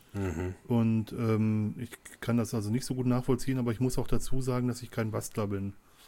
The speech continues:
Speaker 2: Ich hab halt mein, mein Desktop-System und, ähm, ich nutze das als Desktop-System und nicht als, als Spielsystem.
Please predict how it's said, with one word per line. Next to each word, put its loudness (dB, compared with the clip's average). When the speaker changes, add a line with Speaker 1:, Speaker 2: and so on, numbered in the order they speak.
Speaker 2:
Ich -6
hab -2
halt -2
mein, 0
mein 0
Desktop-System -2
und, -4
ähm, -4
ich -10
nutze -2
das 2
als 12
Desktop-System 0
und -4
nicht -8
als, -10
als -10
Spielsystem. -6